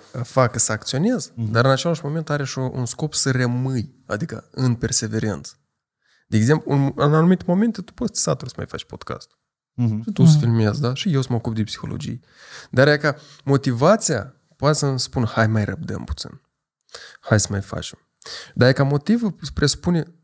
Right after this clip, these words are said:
Speaker 1: un fel de scop, dar e un scop suprem care ne ajută la supraviețuire și în, e, e legat în strânsă legătură cu societatea.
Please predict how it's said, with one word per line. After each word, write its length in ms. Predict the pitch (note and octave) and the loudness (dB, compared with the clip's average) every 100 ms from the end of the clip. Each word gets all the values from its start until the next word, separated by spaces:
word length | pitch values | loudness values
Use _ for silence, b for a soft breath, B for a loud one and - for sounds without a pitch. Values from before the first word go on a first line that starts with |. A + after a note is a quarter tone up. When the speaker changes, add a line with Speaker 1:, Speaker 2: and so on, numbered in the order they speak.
| _ _ _ | _ _ _
Speaker 1:
un 120 | D3 | 2
fel 200 | - D#3 | 4 4
de 120 | C3 | 4
scop, 540 | B2 - - G#3+ B3+ | 2 0 -2 -4 -4
dar 180 | E3 B2+ | 0 2
e 80 | C3 | 2
un 80 | C#3 | 2
scop 320 | - - D#3 | 0 0 0
suprem 420 | - A#2 - E3+ D3+ | 0 -2 0 0 0
care 180 | C#3 | 0
ne 80 | A#2+ | 0
ajută 260 | A#2 A#2+ G#2+ | -2 -4 -4
la 120 | G#2+ | -4
supraviețuire 1120 | - - - C3 B2 G#2 G2 - A#3+ F3 - _ _ _ _ _ | -2 -2 0 0 0 0 -2 0 0 0 -6 _ _ _ _ _
și 340 | - - - F3+ G#3+ G#3+ | 0 2 4 4 4 2
în, 360 | - D#3 D3+ C#3+ | 0 2 2 0
e, 60 | C#3+ C3 C3 B2+ - C3 | 0 0 0 -2 -2 -2
e 40 | |
legat 420 | C3+ C#3 C#3 D3 C3+ | 0 0 0 -4 -4
în 80 | |
strânsă 340 | B2 - C3+ A#2+ | -6 -4 -4 -4
legătură 360 | A#2+ A#2+ C#3 | -4 -4 -4
cu 220 | B2+ - A#2 | -6 -6 -4
societatea. 640 | A2+ - G#2+ - - - | -4 -4 -6 -6 -10 -12